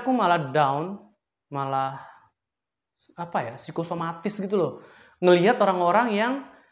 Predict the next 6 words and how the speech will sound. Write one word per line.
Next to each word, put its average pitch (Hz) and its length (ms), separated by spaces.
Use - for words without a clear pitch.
share 190 800
penyakitnya 220 960
gitu, 160 160
yang 156 240
share, 175 400
"Saya 196 320